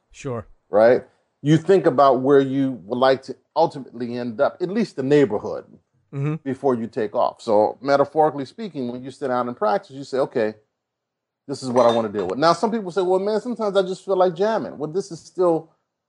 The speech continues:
Speaker 2: a direction that you have.
Speaker 1: Right.
Speaker 2: So every day, you know, um, I, I kind of start with that, which, which, uh, in many cases will start off with warm-ups.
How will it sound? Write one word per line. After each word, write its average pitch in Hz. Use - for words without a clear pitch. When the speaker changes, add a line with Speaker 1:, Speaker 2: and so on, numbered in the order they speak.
Speaker 2:
a 139
direction 151
that 101
you 98
have. -
Speaker 1:
Right. 120
Speaker 2:
So 147
every 185
day, 139
you 135
know, 120
um, 104
I, 120
I 120
kind 117
of 107
start 120
with 98
that, 98
which, 117
which, 131
uh, 110
in 117
many 139
cases 120
will 107
start 110
off 104
with 104
warm-ups. 107